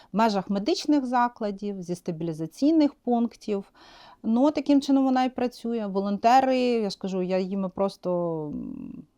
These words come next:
це неймовірні люди, які, е, тривалість ротації, там, трошечки місії, е, одного виїзду, скажімо так, близько шістнадцяти днів. Є люди, які от шістнадцять днів їдуть, потім шістнадцять днів відпочивають і знову їдуть. І вони це роблять тільки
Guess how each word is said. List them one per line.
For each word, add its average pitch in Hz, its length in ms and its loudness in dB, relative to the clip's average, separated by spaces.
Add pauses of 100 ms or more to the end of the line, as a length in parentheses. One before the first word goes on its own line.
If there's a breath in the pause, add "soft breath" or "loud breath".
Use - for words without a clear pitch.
(120)
це 220 120 0
неймовірні 208 560 4
люди, 254 300 2
які, 196 500 2 (380 soft breath)
е, 180 520 4
тривалість 214 480 4
ротації, 185 540 0
там, 170 360 -8
трошечки 185 640 -4
місії, 196 600 2
е, 165 100 2
одного 180 560 0
виїзду, 165 460 2
скажімо 165 300 -8
так, 156 280 -6
близько 196 360 -2
шістнадцяти 190 580 -8
днів. 285 260 -2 (220 loud breath)
Є 208 120 4
люди, 254 260 2
які 196 220 0
от 180 100 -4
шістнадцять 190 420 -6
днів 175 180 -4
їдуть, 277 380 -6 (100)
потім 185 200 -4
шістнадцять 170 300 -6
днів 175 160 -4
відпочивають 220 520 -4
і 190 60 -6
знову 175 320 -6
їдуть. 143 300 -12 (280 loud breath)
І 214 80 0
вони 214 180 0
це 196 160 -4
роблять 277 360 2
тільки 208 580 -2